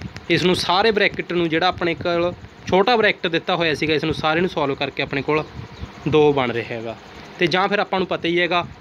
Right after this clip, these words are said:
ਇੱਕ ਵਟਾ ਇੱਕ ਦਾ ਮਤਲਬ ਕੀ ਹੁੰਦਾ ਹੈਗਾ, ਆਪਣੇ ਕੋਲ ਇੱਕ ਹੁੰਦਾ ਹੈਗਾ, ਕੱਟ ਕੇ ਇੱਕ ਲਿਖ ਲਿਆ। ਠੀਕ ਹੈ, ਕੱਟ ਕੇ ਮਤਲਬ ਕਿ ਦੇਖੋ, ਇਹ ਵਾਲਾ ਸੀਗਾ ਜਿਹੜਾ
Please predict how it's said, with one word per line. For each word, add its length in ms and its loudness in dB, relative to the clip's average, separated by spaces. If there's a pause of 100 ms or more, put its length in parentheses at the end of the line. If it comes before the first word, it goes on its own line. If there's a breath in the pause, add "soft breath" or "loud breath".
(100)
ਇੱਕ 180 -2
ਵਟਾ 240 0
ਇੱਕ 180 -2
ਦਾ 100 0
ਮਤਲਬ 280 -2
ਕੀ 140 -8
ਹੁੰਦਾ 220 -4
ਹੈਗਾ, 140 -2
ਆਪਣੇ 200 -4
ਕੋਲ 200 0
ਇੱਕ 200 -2
ਹੁੰਦਾ 240 4
ਹੈਗਾ, 180 0 (340)
ਕੱਟ 200 -4
ਕੇ 120 -4
ਇੱਕ 220 -6
ਲਿਖ 180 0
ਲਿਆ। 220 2 (840)
ਠੀਕ 160 0
ਹੈ, 60 2
ਕੱਟ 260 -2
ਕੇ 160 -4
ਮਤਲਬ 320 -2
ਕਿ 160 -2
ਦੇਖੋ, 400 -2 (420)
ਇਹ 120 6
ਵਾਲਾ 220 4
ਸੀਗਾ 220 -2
ਜਿਹੜਾ 240 0